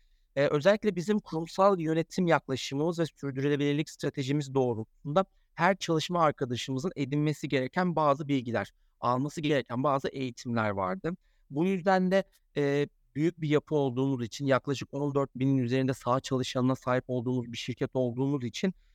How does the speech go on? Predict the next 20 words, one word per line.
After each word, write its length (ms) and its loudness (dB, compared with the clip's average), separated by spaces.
bazı 420 4
çalışma 440 0
gruplarına, 560 0
çalışan 520 -2
gruplarına, 600 0
eee, 260 0
erişimimiz 480 -2
açıkçası 600 -4
bizi 140 -2
oldukça 420 0
zorluyordu. 760 0
Çünkü 200 -2
yirmi 420 0
bin, 200 2
eee, 280 2
kişilik 360 -4
bir 40 -4
çalışma 340 -2
kapasitesinin 680 -4
içerisinde 720 0